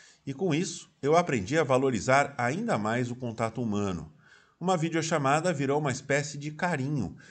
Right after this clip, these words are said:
enquanto a hora do abraço fraterno não chega. E é por meio do virtual que eu recebo o apoio verdadeiro de muitas pessoas distantes fisicamente, mas presentes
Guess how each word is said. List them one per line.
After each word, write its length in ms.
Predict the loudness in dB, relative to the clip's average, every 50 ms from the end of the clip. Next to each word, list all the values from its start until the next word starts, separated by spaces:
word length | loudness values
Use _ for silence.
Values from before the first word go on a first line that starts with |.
| -18 _ -8
enquanto 340 | -6 -4 -2 -4 -2 0 2
a 60 | 4
hora 240 | 6 6 6 4 4
do 100 | 4 2
abraço 400 | 2 4 2 0 0 0 -4 -6
fraterno 580 | -2 -2 -2 -2 0 0 2 2 2 0 -2
não 160 | -2 -2 -4 -4
chega. 540 | -4 -4 -2 -2 -2 -2 -4 -6 -10 -12 -16 _ -20 -20 -20 -20 _ _ -2
E 120 | 2 2
é 80 | 2 2
por 180 | 2 0 -2
meio 300 | 0 0 0 0 0 0
do 180 | -2 -2 -4 -4
virtual 1000 | -6 -6 -6 -4 -4 -4 -4 -6 -8 -6 -4 -2 0 0 2 2 0 0 -2 -6 -12 -20 _ _ _ _
que 140 | -2 2
eu 100 | 2 4
recebo 760 | 4 2 0 -2 -2 -4 -2 0 0 0 0 0 -2 -2 -2 0
o 100 | 2 2
apoio 460 | 2 2 2 2 2 2 2 2 0
verdadeiro 1040 | -2 -6 -6 -2 0 2 2 2 2 4 2 2 2 2 -2 0 0 0 0 0 -2
de 120 | -2 -2
muitas 540 | -4 -4 -4 -4 -4 -4 -4 -2 -4 -4 -6
pessoas 540 | -4 -6 -6 -6 -4 -4 -2 0 0 -2 -2
distantes 600 | -4 -8 -8 -4 -2 0 0 0 -2 -4 -6 -6
fisicamente, 840 | -4 -6 -4 -4 -4 -4 -2 -2 -2 -2 -4 -6 -6 -8 -12 -14 -16 -18 -20 -20 -20 -20 _ _
mas 320 | -4 0 2 2 2 2
presentes 840 | 0 -2 0 0 0 0 0 -2 -2 -2 -2 -2 -4 -6 -6 -8 -12